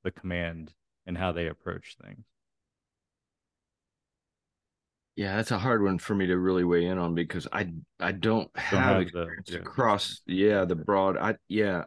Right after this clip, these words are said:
Speaker 2: um, I do, I can say for the command, th-, they're just thinkers. They
Speaker 1: Mm.
Speaker 2: think of everything. Um,
Speaker 1: Mm.
Speaker 2: it, it's like planning on a mission, you know,
Speaker 1: Mm-hmm.
Speaker 2: not unlike, I, I'm,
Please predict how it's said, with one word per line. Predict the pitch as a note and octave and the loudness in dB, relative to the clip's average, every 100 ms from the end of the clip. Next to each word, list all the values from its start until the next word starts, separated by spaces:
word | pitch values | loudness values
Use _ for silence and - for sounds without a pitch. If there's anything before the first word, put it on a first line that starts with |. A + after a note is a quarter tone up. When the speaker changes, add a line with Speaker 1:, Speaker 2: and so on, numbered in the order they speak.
| - | -4
Speaker 2:
um, | F#2+ F#2+ E2+ D#2+ D#2 _ - - _ _ | -2 0 0 -4 -8 _ -20 -20 _ _
I | G#2+ | -2
do, | G2+ A#2 C#3+ - | 2 6 6 4
I | A#2 | 0
can | - A#2+ G2+ | 2 2 2
say | - A#2 G#2 F2 | 4 4 4 2
for | - G#2+ | -4 -4
the | D#2+ | -4
command, | F#2 F#2 A2 F2+ D#2 D2+ _ _ _ _ | -2 2 2 2 0 -4 _ _ _ _
th-, | - - | -14 -12
they're | - F#2+ A2 | -4 2 2
just | G2+ G#2 G#2+ - | 2 0 -2 -4
thinkers. | G2 G#2 F2+ D2 B1 - - _ - - - - | 0 0 0 -4 -4 -12 -16 _ -20 -20 -12 0
They | G2 | 0
Speaker 1:
Mm. | F2+ | 0
Speaker 2:
think | - - | -4 -2
of | F2+ | 2
everything. | G#2 F2+ D#2+ - D2+ C2+ D#2 E2+ | 4 4 0 0 -4 -4 -6 -6
Um, | D#2+ E2 E2 | -2 0 0
Speaker 1:
Mm. | E2 | 0
Speaker 2:
it, | B2 - | -2 2
it's | F3 E3 - | 4 4 2
like | E3+ C#3+ | 2 2
planning | - C#3 A2+ G2+ | 2 2 2 2
on | F2+ | 0
a | |
mission, | E2+ A2 - E2+ D#2+ | 2 0 0 -2 -2
you | F#2 | 0
know, | F2 D2 C#2 - - | 0 -2 -4 -8 -8
Speaker 1:
Mm-hmm. | G#2+ F#2 F#2 _ _ - | -6 -4 -8 _ _ -4
Speaker 2:
not | G#2+ G#2 | 0 2
unlike, | G2+ G2 F#2 _ _ _ | 2 2 0 _ _ _
I, | F#2+ G2 | -4 -2
I'm, | F2+ F2 F#2 | -2 -2 -4